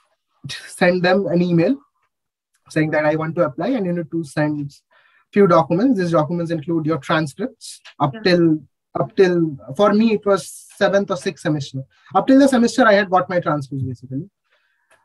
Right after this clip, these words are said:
Speaker 1: You send your transcripts, you send your C V, you send your letter of motivation, which is very, very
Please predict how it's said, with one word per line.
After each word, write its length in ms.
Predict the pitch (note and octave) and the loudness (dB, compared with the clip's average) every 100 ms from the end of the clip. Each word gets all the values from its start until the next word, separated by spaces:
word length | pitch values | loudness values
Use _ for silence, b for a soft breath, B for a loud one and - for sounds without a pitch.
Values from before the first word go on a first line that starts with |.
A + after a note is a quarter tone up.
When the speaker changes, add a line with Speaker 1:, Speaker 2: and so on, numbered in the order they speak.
| _ _ - | _ _ -8
Speaker 1:
You 80 | C#3+ | -4
send 240 | E3 D#3+ | 0 2
your 140 | E3 | 0
transcripts, 800 | - E3 E3 - G#3+ G#3+ - - - | -2 -2 -4 -6 -10 -12 -14 -12 -6
you 100 | C#3+ | -4
send 360 | D#3 D3+ D3 | -2 -2 -2
your 400 | D#3 D#3 D#3 D3+ | -2 -2 -4 -6
C 340 | C3 - F#3 F3 | -8 -8 -4 -2
V, 260 | F3+ A#3+ - _ _ _ _ | -2 -6 -10 _ _ _ _
you 120 | D3+ C#3 | -4 -4
send 360 | - D3 D3 | -2 -2 -2
your 320 | D3+ D3+ C#3 C3+ | -4 -2 -2 0
letter 320 | D#3+ F3+ F3 | 2 2 0
of 100 | D3+ | 0
motivation, 560 | D#3 C#3+ D3 C#3 F#3+ | -4 -4 -6 -6 -8
which 120 | D#3+ C#3+ | -8 -8
is 80 | |
very, 220 | D3 C#3+ C#3 | -6 -4 -4
very 280 | C#3 C#3 | -6 -10